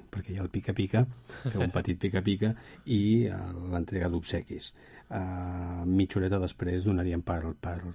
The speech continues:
Speaker 1: tancat l'acte, eh, cap allà al quarts de dues, i, bueno, esperem que realment sigui la festa que, que toca.
Speaker 2: Mhm. Has parlat d'obsequis. Quin, quin ob-, quin obsequi teniu preparat?
Speaker 1: Bé, doncs, eh,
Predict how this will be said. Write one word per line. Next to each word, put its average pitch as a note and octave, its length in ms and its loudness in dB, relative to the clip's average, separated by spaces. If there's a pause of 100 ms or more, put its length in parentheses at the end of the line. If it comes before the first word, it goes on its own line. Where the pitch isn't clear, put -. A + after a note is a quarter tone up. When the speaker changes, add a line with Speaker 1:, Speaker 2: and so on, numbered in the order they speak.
Speaker 1:
tancat F2+ 320 -2
l'acte, G#2 380 4 (320)
eh, G2 160 -2 (100)
cap F#2 180 -10
allà F2+ 220 -6
al F2 320 -8
quarts F#2 320 -6
de F2+ 80 2
dues, G2 400 2 (480)
i, A2 160 2
bueno, F2+ 240 -2
esperem F2+ 320 -6
que F2+ 160 -2
realment E2+ 340 -4
sigui F#2 220 -2
la F#2 80 -2
festa F#2 320 -2
que, F#2 160 -6 (480)
que A2+ 100 -8
toca. - 300 -2 (240)
Speaker 2:
Mhm. C3 320 -6 (480)
Has C3 160 6
parlat C3+ 320 6
d'obsequis. C#3 640 2
Quin, C#3+ 340 -6
quin D3 300 -2
ob-, - 160 -6 (100)
quin C#3 220 0
obsequi C3 400 -4
teniu A#2+ 240 -2
preparat? A#2 480 -2 (960)
Speaker 1:
Bé, B2+ 280 10
doncs, A2+ 360 8
eh, A2 340 6